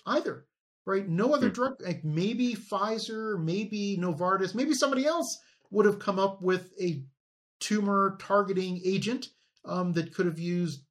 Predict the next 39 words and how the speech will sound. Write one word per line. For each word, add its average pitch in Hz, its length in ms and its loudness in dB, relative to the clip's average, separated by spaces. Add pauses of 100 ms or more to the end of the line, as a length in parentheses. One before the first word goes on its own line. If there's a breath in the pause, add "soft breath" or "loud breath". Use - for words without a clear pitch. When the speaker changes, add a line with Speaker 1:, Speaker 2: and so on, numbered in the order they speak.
Speaker 1:
B 156 100 0
R 160 100 2
C 175 360 -2
A - 40 0
one 135 220 -2
or 160 80 -6
two. 311 280 -8 (300 soft breath)
We'll 247 180 6
never 247 260 6
know. 208 520 4 (260)
I 208 60 -2
mean, 202 120 4
well, 190 120 4
now 208 220 6
it's 135 120 0
off 151 340 -4 (240)
patent, 147 440 -6
right? 151 300 0 (100)
Uh, 151 180 0
but, 156 380 0
and, 202 320 -4
and 226 160 -4
it - 80 -2
turns 254 240 2
out 220 240 2
that 202 180 2
the 185 80 -2
B 196 160 0
R 190 100 4
C 190 220 0
A 180 80 4
genes 180 320 -2
just 151 240 0
didn't 202 400 -4
turn 190 160 -4
out 180 140 -2
to 170 60 -8
be 160 100 -4
good 156 420 -2